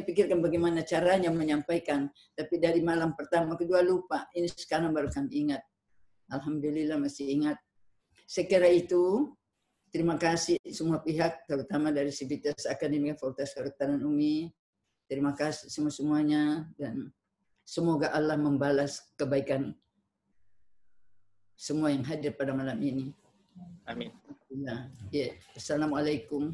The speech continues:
Speaker 1: warahmatullahi wabarakatuh.
Speaker 2: Waalaikumsalam warahmatullahi wabarakatuh. Terima kasih banyak,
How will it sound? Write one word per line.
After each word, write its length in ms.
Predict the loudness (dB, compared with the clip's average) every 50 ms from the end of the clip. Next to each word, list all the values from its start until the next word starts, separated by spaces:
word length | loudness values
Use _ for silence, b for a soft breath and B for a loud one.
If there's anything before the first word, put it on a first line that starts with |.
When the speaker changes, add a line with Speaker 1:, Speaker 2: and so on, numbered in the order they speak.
| -8 -12 -10
Speaker 1:
warahmatullahi 640 | -8 -6 -6 -4 -6 -6 -6 -6 -6 -6 -6 -6
wabarakatuh. 640 | -6 -4 -6 -6 -6 -8 -10 -10 -10 -10 -12 -18 -20 -20 _ _ _ _ -20 _ _ -20 -18 -18 -18 -20 -20 _ _ _ _ B B B B B B B -20 -12 -2 0
Speaker 2:
Waalaikumsalam 880 | 2 4 4 4 2 2 2 2 2 2 2 0 0 0 2 2 4 4
warahmatullahi 480 | 4 2 2 2 0 2 2 2 2
wabarakatuh. 560 | 2 2 0 0 2 0 0 -2 -2 -4 -10 -14 -14 -20 B B B B B B B B B B B B -4
Terima 160 | 0 0 2 2
kasih 160 | 0 0 0
banyak, 320 | 0 2 2 2 0 0